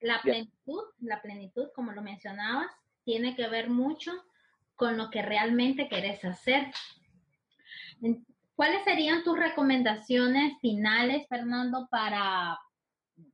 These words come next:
Speaker 1: para una persona que en este momento no esté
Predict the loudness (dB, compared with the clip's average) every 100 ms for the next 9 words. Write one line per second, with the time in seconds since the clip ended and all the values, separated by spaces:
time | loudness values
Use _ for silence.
0 | _ -2 2 4 2 2 0 0 -4 -6
1 | -6 -2 -2 -4 -6 -6 -4 -4 -2 -4
2 | -4 -4 -6 -12 -14 _ _ _ _ _
3 | _ _ _ -2 0 2 0 -2 -8 _
4 | -6 -4 -8